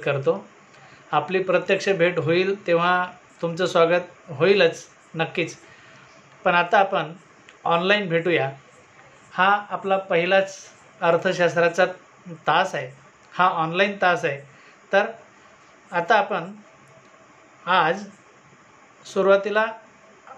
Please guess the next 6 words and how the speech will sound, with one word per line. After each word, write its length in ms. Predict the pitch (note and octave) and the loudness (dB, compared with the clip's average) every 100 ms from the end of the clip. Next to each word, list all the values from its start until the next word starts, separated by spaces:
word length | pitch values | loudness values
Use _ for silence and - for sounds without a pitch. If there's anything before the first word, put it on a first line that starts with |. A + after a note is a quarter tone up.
| - | -10
आपल्या 280 | E3+ G#3 | -4 0
विषयाची 720 | G#3 F3+ E3 A3 G#3+ G3+ F3 A#3 - _ - - | 2 0 0 2 2 0 -10 -12 -18 _ -20 -8
आणि 200 | F3 G#3+ | -4 0
विषयातील 640 | G3 - F#3+ G3 A3 A#3 A#3+ - - _ - | 0 4 2 4 0 -2 -6 -14 -20 _ -4
काही 260 | F3+ F3+ A3 | -2 0 -2
संकल्पनांची 880 | G#3 F3+ F3 G3 G3 G3 G3 G3 | -4 -6 0 0 2 0 -2 -6